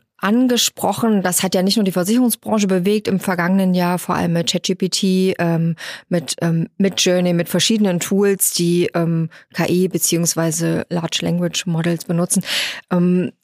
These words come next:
ist da, hast du das Gefühl, ist da der, der Hype so ein bisschen vorbei oder, ähm, ist es eher so inzwischen, dass die Branche wirklich guckt, wo kann man's sinnvoll einsetzen und über dieses Prototyp machen, ähm,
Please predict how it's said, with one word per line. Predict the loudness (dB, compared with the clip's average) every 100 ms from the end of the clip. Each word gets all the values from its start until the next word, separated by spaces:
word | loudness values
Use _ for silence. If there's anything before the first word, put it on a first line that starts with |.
| -6
ist | -4 -2
da, | 0 0
hast | 0
du |
das | 0 0
Gefühl, | 0 0
ist | 0 0
da | 0
der, | 0 0 -2 -4
der | -2 0
Hype | 0 -2 -8
so | -4 0
ein | 0
bisschen | 0 0 -2
vorbei | -4 -2 -2 0 -2 -2
oder, | 0 0 0 -2 -2
ähm, | -2 -2 -4 -6
ist | -4 -2
es | -2
eher | -2 0
so | 0
inzwischen, | -2 -4 -2 -2
dass | -2 -2
die | -4 -6 _
Branche | -4 -2 0
wirklich | -2 -2 -6
guckt, | -8 -8
wo | -6
kann | -4 -2
man's | -2 -4 -8 -8
sinnvoll | -4 -2 -2
einsetzen | -2 0 0 -2 -2 -2
und | -2
über | -2 -4
dieses | -2 -4 -6 _ _
Prototyp | -4 -2 -2 -6 _ -2 -2 -2 _ _
machen, | 0 0 0 0 0 -2 -2
ähm, | -2 -2